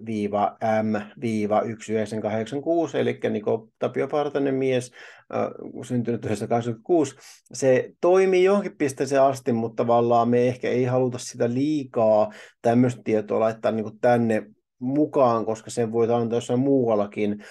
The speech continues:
missä on aika helpommin muokattavissa, ja sit me ei myöskään niin kun sen tiedoston mukana kuljeteta turhaan semmoista tietoa, mikä ei välttämätöntä siellä ole. Mm,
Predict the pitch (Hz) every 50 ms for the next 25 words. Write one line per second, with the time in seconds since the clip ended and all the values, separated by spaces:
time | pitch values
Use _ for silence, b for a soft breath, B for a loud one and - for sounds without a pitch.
0 | B B B - 107 104 - - - 104 104 101 110 113 117 104 101 101 104 127
1 | 170 180 165 - 139 127 - 135 123 123 127 127 - - 120 113 113 104 113 104
2 | 110 110 107 110 110 110 107 104 - - - 101 101 98 98 98 b b b b
3 | b b b _ _ - 117 107 101 101 - 101 98 98 - - - _ _ -
4 | 104 104 113 110 104 104 101 98 - - - 98 98 98 - - _ _ _ _
5 | _ - 123 127 143 135 135 - 123 107 104 104 101 95 - - - _ _ -
6 | 120 113 110 107 107 107 104 101 95 - - 117 110 113 110 110 110 101 98 98
7 | 101 98 101 101 101 - - - 104 101 101 101 92 95 101 107 104 - 104 104
8 | 101 104 104 110 113 110 110 - 107 107 104 104 104 98 95 98 95 - - 107
9 | 101 98 95 82 - 101 110 110 107 104 110 110 - b b b b b b b
10 | b b b _ _ _ _ _ _ _ _ - 110 104 101 101 98 95 92 -